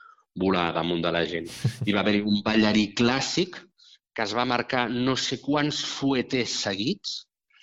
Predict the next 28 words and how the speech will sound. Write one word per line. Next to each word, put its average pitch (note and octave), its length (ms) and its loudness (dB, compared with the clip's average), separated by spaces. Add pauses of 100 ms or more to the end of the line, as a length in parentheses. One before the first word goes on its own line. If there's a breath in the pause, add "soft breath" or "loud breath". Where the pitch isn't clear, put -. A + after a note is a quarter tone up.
(440 soft breath)
i B2+ 80 2
la A#2 140 2
gent A#2+ 160 0
això A#2+ 200 -2
no C3+ 140 0
ho A#2+ 60 -2
va G2 140 -2
aplaudir E2 440 -4 (220)
perquè G2+ 320 -2
no G2 300 2
té B2 160 2
capacitat, F#2 580 -2
no A#2 160 4
sap B2 320 -2 (420 soft breath)
la A2 120 -2
dificultat G#2 600 -2
que G#2+ 140 2 (120)
té F#2 200 0 (140)
fer F#2 360 -6
un F2+ 260 -4
fueter. E2 400 -6 (720 soft breath)
Val? G2+ 260 -2
I G2+ 100 -6
se'n G#2+ 320 -4
va B2 120 -2
marcar D3 540 -2
la C#3+ 160 0
tira, G#2 380 0